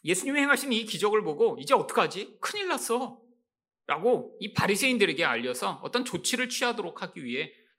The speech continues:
고자질을 한 것이죠. 이 사람들은 지금 예수님이 일을 행하신 것이 지금 엄청난 문제라고 하는 사실을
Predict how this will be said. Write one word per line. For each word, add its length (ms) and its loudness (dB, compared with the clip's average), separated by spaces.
고자질을 800 -6
한 200 -16
것이죠. 480 -18
이 60 -6
사람들은 400 2
지금 240 0
예수님이 540 0
일을 180 2
행하신 380 0
것이 520 -6
지금 260 -8
엄청난 560 0
문제라고 440 4
하는 160 0
사실을 580 -4